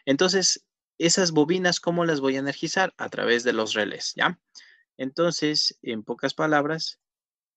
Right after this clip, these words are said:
el motor uno tiene la salida Q uno para el un contactor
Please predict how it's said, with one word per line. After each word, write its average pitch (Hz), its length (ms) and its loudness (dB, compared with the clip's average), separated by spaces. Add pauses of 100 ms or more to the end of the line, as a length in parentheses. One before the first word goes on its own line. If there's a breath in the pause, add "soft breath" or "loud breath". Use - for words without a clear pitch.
(140)
el 113 160 -2
motor 127 480 0
uno 151 420 2 (2000 soft breath)
tiene 127 280 -6
la 110 120 0
salida 113 680 -4 (1400)
Q 131 80 -2
uno 131 480 2 (420)
para 110 160 -2
el 107 120 0
un 123 100 -4
contactor 156 680 -2